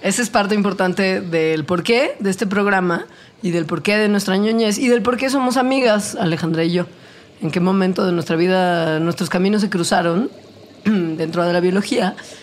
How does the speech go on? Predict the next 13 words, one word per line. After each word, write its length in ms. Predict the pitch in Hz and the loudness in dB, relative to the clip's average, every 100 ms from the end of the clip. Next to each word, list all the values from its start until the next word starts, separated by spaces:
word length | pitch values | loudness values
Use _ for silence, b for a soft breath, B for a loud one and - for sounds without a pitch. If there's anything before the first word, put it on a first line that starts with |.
| - | -10
y 60 | - | -4
cómo 180 | 208 196 | 0 2
llegamos 400 | 180 170 180 185 | 2 0 0 -2
a 20 | |
hacer 180 | 156 165 | -4 -4
un 60 | |
programa 400 | 175 160 165 170 | -2 0 0 2
de 40 | 165 | 2
radio 460 | 160 160 156 151 | 2 2 2 0
sobre 640 | 151 156 147 147 147 143 143 | -2 -2 0 0 0 -2 -4
ciencia 460 | - 214 208 240 508 - - - | -2 -2 0 -2 -2 -8 -20 -6
para 160 | 180 170 | -4 -2
ustedes. 580 | - 185 - - - | -4 -8 -8 -8 -10